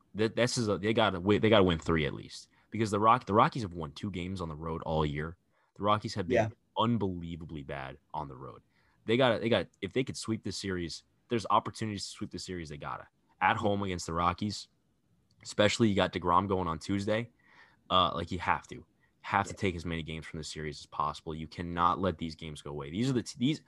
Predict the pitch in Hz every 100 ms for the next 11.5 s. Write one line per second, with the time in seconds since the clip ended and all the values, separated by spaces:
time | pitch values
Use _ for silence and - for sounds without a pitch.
0 | - 98 110 117 139 127 131 123 107 -
1 | - 113 101 87 92 92 - - 101 92
2 | 73 65 65 - _ _ _ _ - 98
3 | 113 110 110 104 101 95 85 82 82 -
4 | - 87 - 90 80 82 76 - 76 78
5 | 107 127 - 82 90 87 82 78 80 78
6 | _ _ - - 78 82 69 - - _
7 | _ _ _ _ _ 95 92 87 69 -
8 | - 98 101 117 110 120 104 90 67 -
9 | - 101 90 _ _ _ _ _ _ _
10 | - 104 113 127 123 - 120 107 95 95
11 | 80 - 76 50